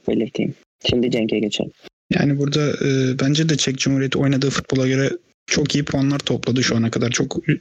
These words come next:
Speaker 2: iki, iki maçta da üstün oynadıklarını düşünmüyorum ben ama işte ilk maçta Şik'in attığı goller, ikinci maçta da yine aynı şekilde Şik'in attığı gol ama burada Hırvatistan'ın da beceriksizliği yüzünden,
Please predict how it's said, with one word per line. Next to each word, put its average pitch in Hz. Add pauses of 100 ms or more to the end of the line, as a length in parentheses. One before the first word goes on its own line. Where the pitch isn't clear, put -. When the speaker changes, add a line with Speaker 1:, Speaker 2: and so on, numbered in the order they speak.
Speaker 2:
iki, -
iki 156
maçta 127
da 135
üstün -
oynadıklarını 127
düşünmüyorum 120
ben 131
ama 160 (180)
işte -
ilk 131
maçta 123 (100)
Şik'in 123
attığı 117
goller, 113 (100)
ikinci 127
maçta 117
da 117 (400)
yine -
aynı 120
şekilde 120
Şik'in -
attığı 117
gol 120
ama 123
burada 120 (260)
Hırvatistan'ın 123
da 120
beceriksizliği 120
yüzünden, 117